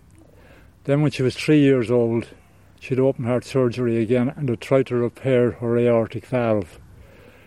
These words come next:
And they couldn't do a good job on it. So when she came to the age of five, she started to, to go downhill very fast, and the circulation in her arms and her legs more or less shut down. So they took her in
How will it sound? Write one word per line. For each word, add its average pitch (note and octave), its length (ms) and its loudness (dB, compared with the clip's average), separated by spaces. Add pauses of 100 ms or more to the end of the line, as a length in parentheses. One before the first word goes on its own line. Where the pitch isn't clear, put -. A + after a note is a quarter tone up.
(200)
And A#2+ 400 -4
they B2 100 -2
couldn't C3+ 320 -4
do B2 160 2
a - 20 -6
good A2 180 -2
job A#2+ 280 0
on G#2+ 80 -4
it. G#2 160 -6
So - 220 -2
when D3+ 160 2
she - 120 -10
came C#3+ 280 0
to B2 240 0 (920)
the E3 280 0
age C#3 180 4
of B2+ 100 0
five, C3 560 2 (280)
she - 160 -8
started C#3 400 -2
to, A#2+ 160 -4 (420)
to B2 300 -2
go C3+ 180 0
downhill B2 480 0
very A#2+ 300 0
fast, A#2 580 -8 (380)
and B2 120 -4
the G#2+ 60 -6
circulation B2+ 800 0
in A#2 100 -2
her A2+ 180 -2
arms A#2+ 440 -2
and A2+ 100 -2
her A2+ 140 -4
legs A2+ 420 -4 (320)
more B2 180 -4
or A2+ 80 -4
less A2+ 120 -6
shut - 280 -4
down. B2 360 2 (840)
So - 220 0
they B2+ 100 0
took - 220 -2
her C3+ 100 4
in B2 260 2